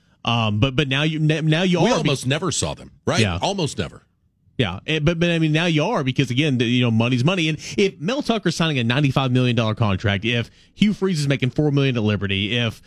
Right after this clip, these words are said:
Speaker 1: Jimbo Fisher's doing this, and, and, you know, Harbaugh's doing this, and, of course, you know, Riley and now Brian Kelly, I mean, Nick Saban's just sitting here like,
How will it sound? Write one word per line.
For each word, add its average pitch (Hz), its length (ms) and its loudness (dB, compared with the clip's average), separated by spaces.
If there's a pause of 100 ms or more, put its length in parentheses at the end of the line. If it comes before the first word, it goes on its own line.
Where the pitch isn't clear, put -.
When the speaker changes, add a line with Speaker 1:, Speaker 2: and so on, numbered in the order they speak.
(240)
Speaker 1:
Jimbo 180 300 -2
Fisher's 139 320 -2
doing 123 260 2
this, 107 400 -2
and, 107 140 -4
and, 101 320 -2
you 110 80 2
know, 107 80 0
Harbaugh's 156 520 0
doing 123 260 0
this, 110 320 0
and, 110 100 -4
of 98 100 -6
course, 143 400 -2 (240)
you 107 80 -2
know, 101 80 2
Riley 127 640 0
and 110 120 0
now 120 200 2
Brian 110 280 0
Kelly, 131 340 0
I - 240 -8
mean, - 140 -2
Nick 311 160 -2
Saban's 208 320 -2
just 147 140 -2
sitting 165 180 0
here 147 100 2
like, 107 280 -2